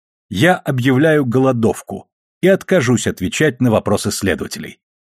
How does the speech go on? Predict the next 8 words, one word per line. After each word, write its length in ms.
Д'Артаньян 640
тотчас 560
торопливо 560
предложил 540
компромисс, 800
обговоренный 680
с 80
королем. 480